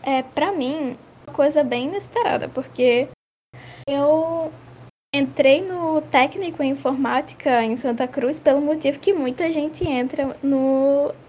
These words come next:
ensino integrado, sabe? Que é pela qualidade da, do ensino nas instituições federais.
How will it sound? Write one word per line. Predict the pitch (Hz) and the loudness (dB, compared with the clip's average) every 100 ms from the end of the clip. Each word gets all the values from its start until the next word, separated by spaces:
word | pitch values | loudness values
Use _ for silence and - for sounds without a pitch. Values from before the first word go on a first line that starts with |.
| - | -8
ensino | 269 277 277 262 277 277 294 302 294 277 - - - - _ _ | -6 -2 -2 -2 -2 -4 -2 -2 -2 -4 -8 -20 -20 -20 _ _
integrado, | 269 330 311 311 262 233 | -2 2 2 4 4 2
sabe? | 233 220 233 262 | -2 -2 -2 -2
Que | - | -2
é | 247 | -2
pela | 247 262 | 2 2
qualidade | 269 269 302 269 240 277 | 2 2 2 2 2 0
da, | 269 294 285 269 - - - - | 2 4 4 2 0 -2 -4 -6
do | 247 | -2
ensino | 269 302 277 262 285 | -2 -2 -2 -2 0
nas | 285 285 | -2 -2
instituições | 277 277 - 277 262 247 269 | -2 -6 -6 -6 -4 -4 -4
federais. | 254 302 415 262 226 | -4 -2 0 0 -2